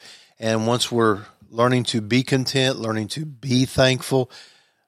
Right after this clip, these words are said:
uh, we're gonna find out we're gonna be a lot happier men. We're gonna be a lot more glad, a lot more joyful, um, through that contentment and through that thankfulness. Amen?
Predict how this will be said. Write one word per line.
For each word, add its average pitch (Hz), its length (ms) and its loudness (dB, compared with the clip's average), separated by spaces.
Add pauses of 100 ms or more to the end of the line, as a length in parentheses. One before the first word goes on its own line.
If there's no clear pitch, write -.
uh, 110 240 -4
we're 117 180 0
gonna 131 140 2
find 127 280 2
out 123 100 6
we're 117 120 4
gonna 113 60 2
be 110 60 2
a 107 80 4
lot 113 240 4
happier 110 640 0
men. 98 320 0
We're 104 120 -4
gonna 117 120 2
be 110 120 2
a 107 40 4
lot 120 220 4
more 117 240 0
glad, 107 640 4 (360)
a 107 80 -6
lot 110 220 0
more 113 180 0
joyful, 107 800 2 (300)
um, 104 260 -4
through 120 280 0
that 107 240 0
contentment 127 720 -2
and 113 200 -10
through 117 180 -2
that 107 260 -2
thankfulness. 101 840 -2
Amen? 127 440 6